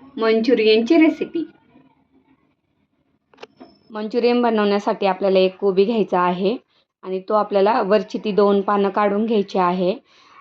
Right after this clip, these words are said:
मग कोबी नाही धुतला तरी चालेल आणि त्यानंतर तो आपण बारीक कट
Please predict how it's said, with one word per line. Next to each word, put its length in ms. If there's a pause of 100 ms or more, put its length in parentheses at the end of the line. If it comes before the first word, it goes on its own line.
(120)
मग 140
कोबी 360
नाही 260
धुतला 400
तरी 160
चालेल 420 (380)
आणि 200
त्यानंतर 540
तो 120
आपण 340
बारीक 420
कट 140